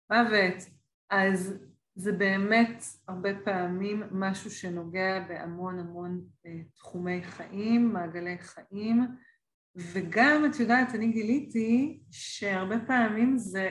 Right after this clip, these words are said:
לוקח אחורנית, ופתאום אתה שואל את עצמך שאלות שלא שאלת את עצמך בגיל עשרים, עשרים וחמש, כי לא היו לך עוד את הפרספקטיבות האלו, את הבגרות הרגשית הזאת, או זה, פתאום, את יודעת, עולות שאלות כמו,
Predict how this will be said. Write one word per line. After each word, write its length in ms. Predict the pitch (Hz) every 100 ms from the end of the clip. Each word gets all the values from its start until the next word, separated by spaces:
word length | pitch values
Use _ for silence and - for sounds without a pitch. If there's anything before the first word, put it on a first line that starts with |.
| 185 196
לוקח 380 | - 262 254
אחורנית, 760 | 190 - 226 262 277 285 285 -
ופתאום 480 | 202 190 - 254 285
אתה 160 | 277
שואל 240 | 196 208 214
את 60 |
עצמך 340 | 254 - 226 208
שאלות 400 | 202 196 196 226
שלא 200 | 202 196
שאלת 280 | 196 208 208
את 80 | 208 - 185 _ 185
עצמך 320 | - - -
בגיל 320 | 180 180 208
עשרים, 400 | 202 - 226 214
עשרים 280 | 196 208 208
וחמש, 480 | - 254 349 339 - _ _ _ _ -
כי 120 | 220
לא 200 | 240 285
היו 220 | 285 247
לך 260 | 208 208 -
עוד 260 | 190 185 185
את 200 | 185 185
הפרספקטיבות 1600 | 185 180 - _ _ _ _ - 208 - 220 - 214 196 202 196
האלו, 420 | 190 185 185 185
את 140 | 180
הבגרות 720 | 196 196 - 190 208 214 214
הרגשית 640 | 202 196 - - 208 202 208
הזאת, 540 | 190 185 185 180 -
או 60 | 190
זה, 220 | 175 180 190
פתאום, 380 | - 214 226 233 - _ _
את 40 | 208
יודעת, 160 | 208
עולות 240 | 196 190 190
שאלות 340 | 196 196 196
כמו, 680 | - 196 196 196 190 185